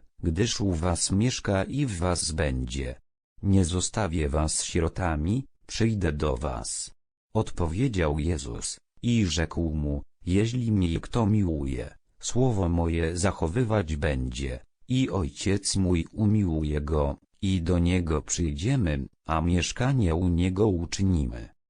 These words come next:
Rzymian, rozdział ósmy, werset dziewiąty: "Lecz wy nie jesteście w ciele, ale w duchu, gdyż Duch Boży mieszka w was,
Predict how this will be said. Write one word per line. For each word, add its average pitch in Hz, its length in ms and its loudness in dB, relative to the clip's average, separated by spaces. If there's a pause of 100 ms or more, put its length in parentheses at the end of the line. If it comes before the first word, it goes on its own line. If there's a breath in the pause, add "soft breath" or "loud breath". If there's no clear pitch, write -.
(520)
Rzymian, 120 600 2
rozdział 92 640 0
ósmy, 92 380 0
werset 95 600 0
dziewiąty: 85 840 -2 (200)
"Lecz 95 340 0
wy 92 300 2
nie 123 260 4
jesteście 80 760 -2
w - 80 -10
ciele, 113 460 0 (200)
ale 95 340 2
w 80 100 -6
duchu, 73 560 -6 (200)
gdyż 85 500 0
Duch 76 260 -4
Boży 120 400 0
mieszka 104 560 2
w 78 60 -8
was, 67 520 -4